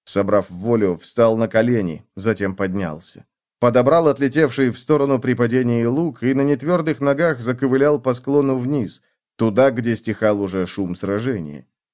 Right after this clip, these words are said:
На всадника Сапсан напоролся, едва выбравшись на опушку. Конь еле переставлял ноги, всадник, опустив поводья, мотался в седле.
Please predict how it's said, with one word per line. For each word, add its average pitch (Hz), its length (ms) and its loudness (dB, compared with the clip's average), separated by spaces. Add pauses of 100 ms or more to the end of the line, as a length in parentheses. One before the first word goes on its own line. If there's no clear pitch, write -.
(580)
На 147 180 6
всадника 196 640 2
Сапсан 151 460 0
напоролся, 151 560 2
едва 143 360 0
выбравшись 143 640 0
на 120 200 2
опушку. 117 600 -6 (380)
Конь 165 320 4
еле 147 260 4
переставлял 127 800 2
ноги, 120 560 -2 (160)
всадник, 165 680 0
опустив 120 560 0
поводья, 117 480 0
мотался 104 560 0
в - 40 -12
седле. 90 480 -6